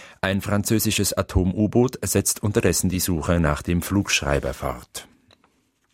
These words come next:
U-S-Präsident Obama hat dem afrikanischen Krisenland Simbabwe dreiundsiebzig Millionen Dollar Hilfe zugesagt.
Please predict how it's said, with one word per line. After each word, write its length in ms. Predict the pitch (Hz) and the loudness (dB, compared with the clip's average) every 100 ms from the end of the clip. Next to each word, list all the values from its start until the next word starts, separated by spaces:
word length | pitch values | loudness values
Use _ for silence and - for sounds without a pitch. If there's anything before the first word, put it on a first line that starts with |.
| - - - _ _ _ _ _ _ - | -20 -20 -20 _ _ _ _ _ _ 6
U-S-Präsident 840 | 143 151 - 151 127 127 127 127 | 6 6 4 2 2 4 4 4
Obama 540 | 110 92 82 90 127 | 2 4 4 4 4
hat 240 | 117 117 - | 4 2 2
dem 160 | 107 | 2
afrikanischen 840 | - 101 104 - 104 104 104 104 98 - | 2 0 -4 0 2 2 2 2 2 -2
Krisenland 680 | - 113 120 110 95 95 - | -2 0 2 2 4 2 0
Simbabwe 720 | - 92 82 95 - 78 64 | 0 2 4 2 2 0 -2
dreiundsiebzig 960 | - 92 95 117 131 120 101 - 101 - | -2 -2 0 -2 -2 -2 -2 -2 -4 0
Millionen 560 | 98 98 85 87 90 | 2 4 4 4 4
Dollar 280 | 82 85 85 | 4 4 4
Hilfe 520 | 73 95 95 - 82 | 2 2 2 2 0
zugesagt. 640 | - 85 76 78 71 - | 0 -2 0 0 0 -6